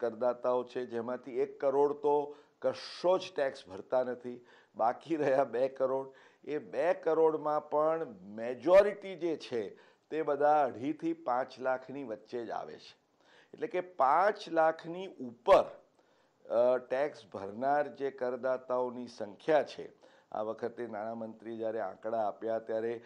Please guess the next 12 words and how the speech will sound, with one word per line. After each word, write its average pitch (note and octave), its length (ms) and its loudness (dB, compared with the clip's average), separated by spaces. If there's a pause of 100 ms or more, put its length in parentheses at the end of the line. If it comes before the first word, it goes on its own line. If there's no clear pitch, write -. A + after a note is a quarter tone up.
(240)
અ, A2+ 180 0
સૌ C#3+ 300 -4
ચોંકી C3+ 440 -8
ઉઠ્યા B2 340 -2
ઘડીભર G2+ 440 -8
તો. F#2+ 300 -14 (360)
કારણ C3+ 200 -6
કે F3+ 200 -4
માત્ર D#3 720 -2
છોતેર C#3 800 2
લાખ E3+ 340 6
લોકો B2 440 -4